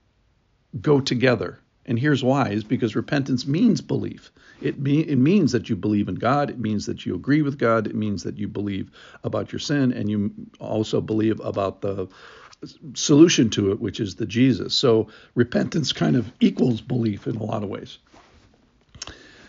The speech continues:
Uh, there should be feelings, so there should be some change in your feelings. You should feel bad about this. That's one of the nasty things about coming, uh, to become a believer, is you're supposed to feel bad about, bad about this.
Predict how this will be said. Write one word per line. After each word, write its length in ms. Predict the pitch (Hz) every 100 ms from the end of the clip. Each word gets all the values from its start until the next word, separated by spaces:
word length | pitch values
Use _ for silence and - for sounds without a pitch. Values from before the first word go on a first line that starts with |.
| _
Uh, 320 | - 127 117 117
there 220 | 120 135
should 280 | - 190 156
be 120 | 143
feelings, 600 | - 160 185 120 92 -
so 340 | 123 117 113
there 300 | 107 110 117
should 240 | - 147 139
be 100 | 127
some 240 | - 101
change 560 | - 139 135 135 127 -
in 240 | 123 107
your 180 | 107 95
feelings. 460 | - 156 127 98
You 80 | 113
should 260 | 117 - -
feel 160 | 147
bad 320 | 107 123 131 139
about 300 | 101 98 -
this. 280 | 92 -
That's 500 | - 107 104 - - -
one 240 | 147 113
of 80 | 98
the 60 | 95
nasty 360 | 107 117 127
things 280 | 120 104 92
about 240 | 95 95 -
coming, 320 | 104 95 90 - - - - - _ - 180 -
uh, 320 | 101 101 92 - - _ _ _ -
to 480 | - 104 101 98 95 123
become 320 | 107 - 107
a 100 | 98
believer, 720 | 92 - 113 113 151 113 95
is 120 | 92
you're 160 | 101 92
supposed 340 | - - 110
to 60 | 107
feel 280 | - 139 165
bad 200 | 107 98
about, 380 | 90 - - 101
bad 240 | 101 92
about 300 | 85 87 85
this. 260 | 80 85